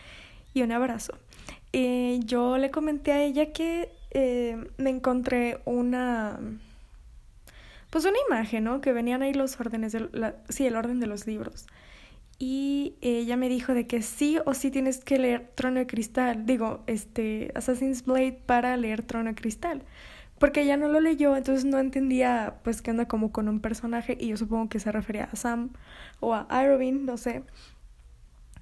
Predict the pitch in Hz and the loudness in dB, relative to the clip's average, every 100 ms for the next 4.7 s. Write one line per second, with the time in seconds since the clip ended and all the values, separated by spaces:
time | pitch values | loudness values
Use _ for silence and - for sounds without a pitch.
0 | - - - 277 285 - 311 302 - 233 | -20 -12 -6 -2 -2 0 0 0 -2 0
1 | 277 269 269 294 - - - 302 311 311 | 2 2 2 -2 -6 -16 -4 0 2 0
2 | 359 - - 247 285 302 247 226 - - | -4 -8 -8 0 2 2 0 -4 -8 -14
3 | - - 269 - 285 269 254 226 247 - | -10 -6 -6 2 4 4 2 -2 -2 6
4 | 330 302 240 220 226 240 - | 6 8 2 0 0 -2 -4